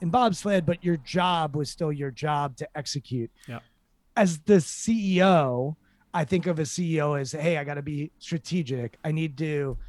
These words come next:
Speaker 1: develop other human beings.
Speaker 2: Mm-hmm.
Speaker 1: I need to work on the business, but not in the business. There are distinct differences between what it takes to be a manager or a leader than it is to be someone who executes.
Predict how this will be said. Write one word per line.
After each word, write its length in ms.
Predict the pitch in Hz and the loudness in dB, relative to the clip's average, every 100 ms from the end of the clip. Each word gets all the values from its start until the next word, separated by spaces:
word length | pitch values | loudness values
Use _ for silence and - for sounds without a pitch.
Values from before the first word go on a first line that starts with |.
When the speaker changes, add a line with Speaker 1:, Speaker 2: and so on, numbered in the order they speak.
| - - - | -16 -14 -10
Speaker 1:
develop 380 | 165 180 170 | -2 0 2
other 220 | - 160 151 | 0 0 -2
human 300 | 175 160 156 | -2 -2 0
beings. 680 | 175 180 147 135 131 127 | 0 0 -2 -4 -4 -6
Speaker 2:
Mm-hmm. 120 | 107 120 | -2 -2
Speaker 1:
I 40 | |
need 160 | 170 165 | 0 -2
to 80 | |
work 300 | 160 170 160 - | 0 0 -2 -4
on 240 | 175 180 170 | 0 2 2
the 60 | |
business, 500 | 151 147 123 143 135 | 2 -2 -2 -4 -4
but 140 | - 151 | -2 0
not 220 | 156 - - | 0 -2 0
in 180 | 220 196 | 4 6
the 80 | 180 | 4
business. 540 | 151 139 123 123 - - - - | 4 2 -2 -8 -6 -6 -6 -4
There 240 | - 185 190 | 2 6 6
are 60 | 165 143 - - - - | 2 -4 -14 -18 -20 -12
distinct 460 | 160 147 - 262 185 | -8 -4 0 0 4
differences 440 | 190 190 160 156 | 2 2 4 4
between 360 | 127 147 156 151 | 2 -4 -2 0
what 100 | 151 | 0
it 120 | 139 | 0
takes 220 | 160 147 | -2 -4
to 100 | - | -4
be 200 | 151 156 147 - | -2 0 -2 -2
a 140 | 156 | -2
manager 760 | 139 147 175 170 135 131 135 160 | 2 2 4 2 0 -4 -4 -2
or 180 | 147 135 | -2 -2
a 40 | |
leader 540 | 143 175 165 135 131 - - - | -2 -4 -2 -4 -4 -6 -8 -2
than 140 | 165 | 0
it 80 | 160 | 0
is 200 | 151 156 | -2 -4
to 100 | - | -4
be 120 | 151 147 | -6 -4
someone 280 | 160 143 | -2 -2
who 100 | 135 135 | -2 -4
executes. 640 | 147 147 147 - 127 117 | -6 -6 -8 -6 -8 -8